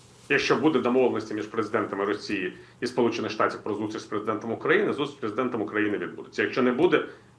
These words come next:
е, такої домовленості, то Зеленський може приїхати в Будапешт, але з ним ніхто не буде зустрічатися. Ну, принаймні, Путін не буде зустрічатися. Його ніхто не примусить, як ви розумієте. Я думаю, що Будапешт — це така гра, е,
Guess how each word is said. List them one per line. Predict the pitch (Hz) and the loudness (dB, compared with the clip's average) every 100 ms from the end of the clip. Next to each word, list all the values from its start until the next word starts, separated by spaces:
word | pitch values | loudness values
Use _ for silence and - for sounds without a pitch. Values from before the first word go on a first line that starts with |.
| - | -4
е, | 117 104 98 98 98 95 | 0 2 2 0 0 0
такої | 113 131 | 0 0
домовленості, | 117 110 107 117 | 2 0 0 -4
то | 110 | -6
Зеленський | 110 131 123 131 | 0 0 2 2
може | 131 117 | 2 2
приїхати | 113 127 123 117 | 0 0 0 -4
в | 113 | -2
Будапешт, | 120 117 143 120 | -2 0 -2 -4
але | 107 | -4
з | |
ним | 117 | -4
ніхто | 110 104 120 | -4 -4 -2
не | |
буде | 107 104 | -2 -4
зустрічатися. | 101 - - - 80 - | -8 -12 -10 -6 -6 -4
Ну, | 135 | 2
принаймні, | 151 156 143 | 6 6 6
Путін | 147 143 120 | 2 0 0
не | 101 | 0
буде | 98 92 | -4 -6
зустрічатися. | 85 101 - 90 - - - - | -8 -10 -6 -6 -6 -20 -16 -2
Його | 123 127 | 2 4
ніхто | 117 127 | 4 2
не | 117 | 2
примусить, | 117 107 95 - | 2 0 -2 -6
як | - | -10
ви | 78 | -8
розумієте. | 76 - - - - - - - - | -10 -14 -16 -18 -20 -20 -20 -14 0
Я | 156 202 | 4 6
думаю, | 202 185 | 8 6
що | - | 6
Будапешт — | 160 165 165 233 - | 4 4 6 4 4
це | 160 | 2
така | 160 - 156 | 2 4 4
гра, | 127 139 151 156 151 147 139 131 123 120 117 113 110 110 - - - - - - - - - - - - 120 | 6 6 8 8 8 8 8 6 4 4 2 0 -4 -6 -8 -10 -12 -18 -20 -20 -20 -20 -20 -20 -20 -8 0
е, | 117 120 120 120 120 | 4 4 4 2 -2